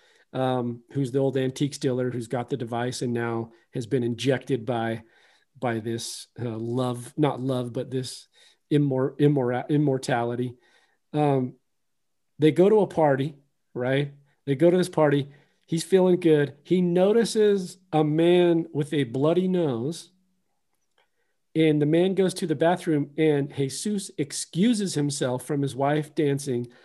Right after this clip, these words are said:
and follows the man into the bathroom so he can lick the blood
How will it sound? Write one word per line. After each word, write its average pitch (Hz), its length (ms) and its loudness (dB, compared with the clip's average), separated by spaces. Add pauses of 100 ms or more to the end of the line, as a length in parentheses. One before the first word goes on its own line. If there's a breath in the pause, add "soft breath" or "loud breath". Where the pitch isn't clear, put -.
(240 soft breath)
and 143 160 0
follows 175 800 2
the 151 120 0
man 151 640 0 (300 soft breath)
into 170 320 0
the 147 80 2
bathroom 135 720 -2 (360)
so 151 220 0
he 156 200 -2
can 151 200 0
lick 151 420 -4
the 160 140 2
blood 127 680 0